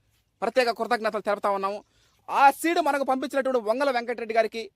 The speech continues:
ప్రత్యేక కృతజ్ఞతలు తెలుపుతా ఉన్నాము. మన దగ్గర సీడ్ తీసుకున్నటువంటి ఆంధ్రప్రదేశ్, తెలంగాణ, కర్ణాటక మూడు రాష్ట్రాల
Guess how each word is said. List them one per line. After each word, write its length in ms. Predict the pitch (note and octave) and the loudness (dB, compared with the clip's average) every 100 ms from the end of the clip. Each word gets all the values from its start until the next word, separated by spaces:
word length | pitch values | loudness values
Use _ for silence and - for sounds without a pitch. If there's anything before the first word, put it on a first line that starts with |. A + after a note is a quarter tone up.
| _ | _
ప్రత్యేక 340 | A3 A3+ B3+ A#3+ | -4 0 0 0
కృతజ్ఞతలు 420 | - A3+ A3+ A3 | -6 -6 -4 -4
తెలుపుతా 320 | C4 G3+ G3+ | -4 -4 -4
ఉన్నాము. 380 | G3 F#3+ G3+ G3 _ _ _ D3 | -4 -6 -8 -12 _ _ _ -8
మన 240 | E3 C4+ | -2 0
దగ్గర 300 | C4+ C4 D#4+ | 0 2 0
సీడ్ 360 | - C#4+ D4+ B3+ | 0 -8 -10 -10
తీసుకున్నటువంటి 680 | B3+ C4+ B3 B3 A#3+ G#3 - _ _ | -12 -10 -8 -8 -6 -10 -10 _ _
ఆంధ్రప్రదేశ్, 800 | C3+ B3 D4 C#4 C4 A#3+ B3+ - - | -2 0 2 2 2 2 2 0 -2
తెలంగాణ, 560 | A3 C4 C4 B3+ B3 A#3+ - | 0 0 0 -2 -2 -2 -2
కర్ణాటక 680 | A3+ B3+ B3+ B3+ A#3+ A#3+ - _ _ _ _ A2 | -2 0 -2 0 0 0 -2 _ _ _ _ -16
మూడు 340 | C#3+ C4+ D#4 | -4 0 2
రాష్ట్రాల 520 | C#4+ C#4+ - C#4 C4 | 2 2 2 0 2